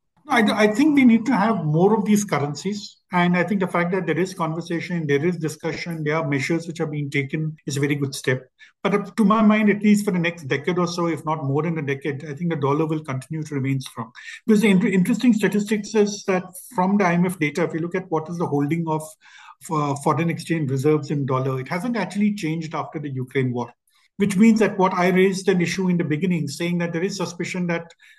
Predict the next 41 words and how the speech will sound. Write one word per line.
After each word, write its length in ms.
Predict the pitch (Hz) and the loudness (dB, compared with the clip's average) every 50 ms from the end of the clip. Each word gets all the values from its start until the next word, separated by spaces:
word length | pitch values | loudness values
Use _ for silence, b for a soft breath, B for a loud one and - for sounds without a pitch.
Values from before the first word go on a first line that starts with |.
| b b b b 170 | b b b b -4
uh, 220 | 165 160 160 160 - | -2 -2 -2 -4 -4
investing 580 | 170 175 165 160 185 175 180 - 202 190 190 | -2 0 2 2 2 2 0 0 -2 0 0
in 200 | 185 180 175 175 | 2 2 2 2
dollars 360 | 170 170 170 170 175 175 170 170 | 2 2 2 2 2 0 0 -2
may 80 | 175 | -2
not 200 | 170 175 180 160 170 | -2 -2 -2 -4 -4
be 40 | 175 | -4
the 120 | 170 170 | -6 -6
safest 480 | - - - 160 143 - 175 170 - - | -6 -6 -8 -8 -8 -8 -10 -8 -6 -6
thing 200 | 170 170 165 151 | -6 -6 -6 -6
because 200 | 156 170 156 147 | -4 -4 -4 -4
they 80 | 165 | -4
can 160 | 160 175 170 170 | -4 -4 -4 -2
be 80 | 165 | -2
impounded 500 | 156 156 151 165 160 165 160 160 160 160 | -4 -4 -2 -2 -2 -2 -2 -4 -4 -4
at 100 | 160 156 | -4 -4
any 160 | 151 151 156 151 - | -4 -6 -6 -6 -6
point 220 | 156 151 156 160 | -6 -6 -6 -6
of 120 | 156 - - | -10 -8 -4
time. 220 | 165 147 147 151 151 B B B B B | -4 -4 -4 -4 -8 B B B B B
But 120 | 196 165 | -2 -2
this 140 | 185 180 190 | 0 0 0
has 140 | 233 202 180 | 0 2 2
not 180 | 214 220 220 | 2 2 2
actually 300 | 208 180 175 - 208 208 | 2 0 0 2 2 2
stopped 360 | 202 - - 190 180 180 - - | 2 2 2 0 0 0 -2 -2
countries 400 | 180 170 170 - - 190 180 185 | -4 -4 -4 -2 -2 -2 -2 -2
from 140 | 180 170 | -2 -2
saying, 240 | - - 180 175 175 | -2 -2 0 0 0
"Look, 160 | 175 175 175 - | 0 0 -2 -4
let's 220 | 170 175 175 175 180 | -6 -8 -8 -6 -6
not 200 | 185 175 175 180 | -6 -4 -4 -4
put 120 | 180 165 | -6 -6
it 120 | 175 170 | -6 -8
in 100 | 175 165 | -6 -2
dollar, 260 | 160 160 160 160 156 156 | -2 0 0 -2 -2 -2
let's 200 | 156 156 156 - | -4 -4 -4 -8
put 180 | - 160 165 | -10 -8 -8
it 140 | 156 147 156 | -6 -6 -4
in 120 | 147 143 | -2 0
euro." 320 | 139 151 143 131 123 117 | 2 2 2 0 -2 -6